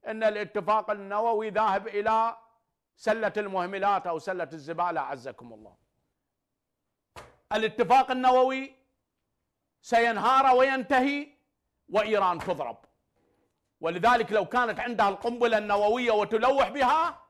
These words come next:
آه، الام اي سكس لصالح ال سي اي اي علنية، يعني، لأن شاف الإيراني يضحك ويمشي وياكل ويا الأمريكي،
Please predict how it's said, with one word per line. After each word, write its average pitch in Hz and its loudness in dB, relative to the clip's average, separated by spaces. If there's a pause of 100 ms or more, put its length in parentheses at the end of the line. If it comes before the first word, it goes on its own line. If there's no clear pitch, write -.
(840)
آه، 127 -8
الام 139 -8
اي 139 -2
سكس 151 -4
لصالح 127 -8
ال 123 -12
سي 139 -8
اي 135 -8
اي 139 -12
علنية، 151 -8
يعني، 117 -18 (640)
لأن 151 0
شاف 196 2
الإيراني 170 0
يضحك 165 -2
ويمشي 143 -4
وياكل 147 -2
ويا 139 -2
الأمريكي، 131 -8